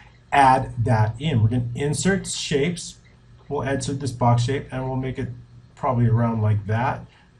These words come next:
Point two, I don't wanna make it too big, so just keep it streamlined. And we're going to call this, let's give it a one point three,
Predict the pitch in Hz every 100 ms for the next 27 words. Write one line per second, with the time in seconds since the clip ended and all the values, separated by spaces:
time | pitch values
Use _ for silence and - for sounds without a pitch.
0 | - - 147 127 120 - 139 143 131 120
1 | 117 117 120 117 - 143 123 117 - -
2 | - - - - 110 110 - - 117 117
3 | 127 165 - - - - - - 143 156
4 | 151 - 170 170 175 - - 160 160 160
5 | 143 147 156 - - _ _ _ _ _
6 | - - 120 120 - 123 113 104 104 104
7 | 101 98 - 110 101 101 - 107 110 120